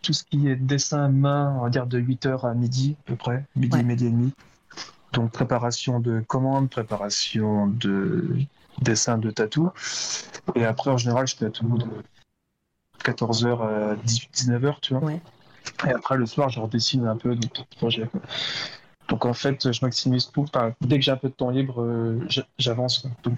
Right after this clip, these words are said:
Speaker 1: que ce soit sur des projets perso, qu'il faut que je continue à mettre toujours, euh, toujours de...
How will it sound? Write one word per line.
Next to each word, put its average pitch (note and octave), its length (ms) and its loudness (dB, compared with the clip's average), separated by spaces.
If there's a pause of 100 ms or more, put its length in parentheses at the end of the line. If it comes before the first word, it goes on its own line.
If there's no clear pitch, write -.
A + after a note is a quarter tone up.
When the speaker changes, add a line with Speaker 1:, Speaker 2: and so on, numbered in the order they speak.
(120)
Speaker 1:
que C3 120 -2
ce B2+ 160 0
soit C3+ 200 0
sur - 220 -2
des A#2 120 0
projets A2+ 360 -2
perso, E3+ 480 0 (100)
qu'il - 140 -12
faut - 220 -10
que - 80 -2
je - 100 -2
continue A#2+ 460 2
à G#2+ 60 -2
mettre A2 340 -4
toujours, A#2 480 0
euh, G#2+ 100 0 (1300)
toujours B2 340 2
de... A#2 200 0